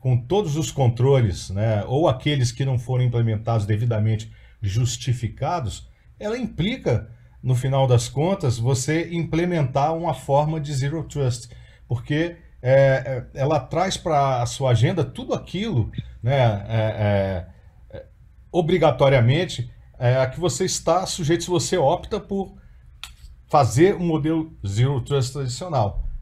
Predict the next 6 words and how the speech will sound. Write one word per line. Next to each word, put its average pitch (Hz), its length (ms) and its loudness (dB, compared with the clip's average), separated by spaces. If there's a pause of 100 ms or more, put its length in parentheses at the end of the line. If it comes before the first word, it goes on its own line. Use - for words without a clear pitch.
Visibilidade, 123 1080 4 (300)
né, 113 180 -2
automação, 139 1160 2 (420)
é, 110 360 2 (140)
é, 107 1000 0
distribuição, 139 1200 2